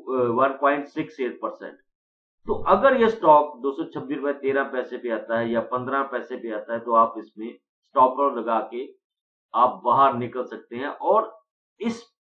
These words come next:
दो सौ छब्बीस रुपए पे आपको कितना नुकसान होगा? तो एक लाख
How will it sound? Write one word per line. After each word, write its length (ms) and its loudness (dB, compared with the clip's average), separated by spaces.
दो 220 -4
सौ 80 -8
छब्बीस 380 -6
रुपए 200 -4
पे 60 2
आपको 280 0
कितना 300 -6
नुकसान 400 -6
होगा? 240 -12
तो 180 -10
एक 300 2
लाख 300 2